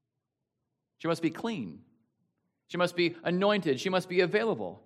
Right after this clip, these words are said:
You can hear Naomi saying to Ruth, "Ruth, be patient. Go to him,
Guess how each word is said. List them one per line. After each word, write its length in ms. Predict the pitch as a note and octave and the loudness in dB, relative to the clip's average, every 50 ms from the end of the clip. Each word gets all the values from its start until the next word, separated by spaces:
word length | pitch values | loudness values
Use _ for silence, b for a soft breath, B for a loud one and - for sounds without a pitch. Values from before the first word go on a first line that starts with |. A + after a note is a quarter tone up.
| _ _ | _ _
You 80 | - D#3+ | -8 -4
can 100 | G3 F#3+ | -2 2
hear 280 | G3+ A3+ G#3+ F#3+ - B B B | 4 4 4 4 2 B B B
Naomi 360 | F3 F#3 G3 G#3+ A3 G3+ F#3 | 2 4 6 6 4 4 2
saying 440 | - - G#3+ G#3+ G#3+ G#3 G3+ F#3 E3 | 0 2 2 4 4 2 0 -2 -2
to 120 | F#3 F#3 | -2 0
Ruth, 400 | F3 G#3 G#3 G3 F#3 F3+ - - - b b b b b _ _ _ - | 2 4 4 4 4 2 -4 -20 -20 b b b b b _ _ _ -4
"Ruth, 320 | D4 B3+ - - - - - _ _ _ _ _ _ _ _ _ - | -2 -2 -2 -4 -8 -20 -20 _ _ _ _ _ _ _ _ _ -6
be 80 | A3+ | -6
patient. 380 | A3+ - A#2+ A2+ C#3+ F3+ - - - _ _ _ _ _ _ _ _ _ _ _ _ _ _ _ _ - | -4 -4 -6 -6 -8 -10 -14 -16 -20 _ _ _ _ _ _ _ _ _ _ _ _ _ _ _ _ 4
Go 120 | F#3 A3 | 4 6
to 120 | G#3+ F3+ C#3+ | 6 4 2
him, 360 | C#3 C3 D3 G3+ B3+ C4 | 0 -2 -2 -2 -6 -8